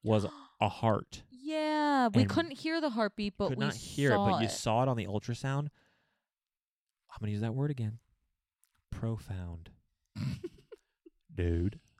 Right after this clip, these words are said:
Speaker 2: It was.
Speaker 1: You're going through stuff, this and that. Still to this point up to where we are now, you're going through stuff that I don't feel. I'm on the outside, but I'm
Speaker 2: Mm-hmm.
Speaker 1: here to support and love you. And,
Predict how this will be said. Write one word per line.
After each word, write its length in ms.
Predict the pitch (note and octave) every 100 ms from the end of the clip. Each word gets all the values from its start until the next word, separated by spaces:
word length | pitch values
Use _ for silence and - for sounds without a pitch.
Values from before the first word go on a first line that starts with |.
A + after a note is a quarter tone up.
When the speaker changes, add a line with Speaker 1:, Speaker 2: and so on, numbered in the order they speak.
| _ _ -
Speaker 2:
It 60 |
was. 460 | F3+ F3+ F3 E3+ F3+ _ _ - -
Speaker 1:
You're 340 | G#2+ A2+ B2+
going 320 | B2+ A#2+ A#2
through 220 | G#2+ A2
stuff, 480 | G#2+ - A2 G#2+ G#2
this 240 | - G2 A2
and 140 | G2
that. 240 | F#2+ G2
Still 360 | - - - B3+
to 80 | A3+
this 180 | D#3 C3
point 300 | - B2+ G#2+
up 100 | F#2
to 100 | -
where 120 | G#2+
we 120 | G2+
are 100 | G2
now, 160 | F#2+ F#2+
you're 220 | F#2+ C3+
going 300 | D3 C#3+ C3
through 140 | A#2+ A2+
stuff 320 | - A2 G#2
that 100 | - _
I 120 | C#3 E3+
don't 240 | F3 -
feel. 500 | - A2 G#2 G#2 A2 _ _ _ -
I'm 180 | C#3+
on 120 | D#3+ D3
the 140 | C3
outside, 680 | G#2+ G2+ - G#2+ G2 G2 G2
but 100 | G2+
I'm 120 | G2+
Speaker 2:
Mm-hmm. 60 | F#2+
Speaker 1:
here 120 | G#2+
to 80 | G#2
support 460 | G#2+ - G#2+ G2
and 120 | G2
love 180 | F#2+ F#2
you. 260 | F#2+ F#2+ F#2
And, 200 | F2+